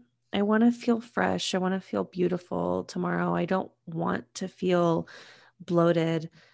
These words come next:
So instead, I'm gonna drink herbal iced tea in a wine glass all night. And I did. And I was like,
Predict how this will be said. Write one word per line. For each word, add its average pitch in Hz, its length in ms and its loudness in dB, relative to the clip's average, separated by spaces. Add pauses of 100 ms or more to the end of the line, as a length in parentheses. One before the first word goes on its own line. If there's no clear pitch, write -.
(100)
So - 220 -4
instead, 190 420 -2
I'm 196 160 -2
gonna 277 200 -2
drink 214 440 -2
herbal 175 360 0
iced - 440 -6
tea - 420 -8
in 190 80 -10
a 196 60 -4
wine - 300 -4
glass - 360 -10
all - 120 -8
night. - 320 -8 (720)
And 220 100 0
I 311 100 0
did. 202 600 2
And 196 420 4
I 196 120 2
was 202 180 2
like, 175 180 4